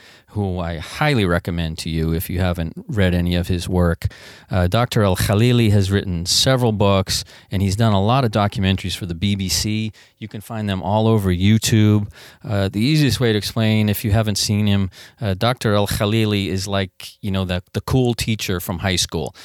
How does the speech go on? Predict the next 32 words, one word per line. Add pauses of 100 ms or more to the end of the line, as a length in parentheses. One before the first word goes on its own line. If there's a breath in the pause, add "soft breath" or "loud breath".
(180 loud breath)
He's
the
one
who
could
take
algebra (260 loud breath)
and
make
it
sound
exciting. (320 loud breath)
I
mean,
he's
that
kind
of
guy,
and
he
makes
these
things
very
accessible. (300 loud breath)
Uh,
he
approaches
these
from (240 loud breath)
the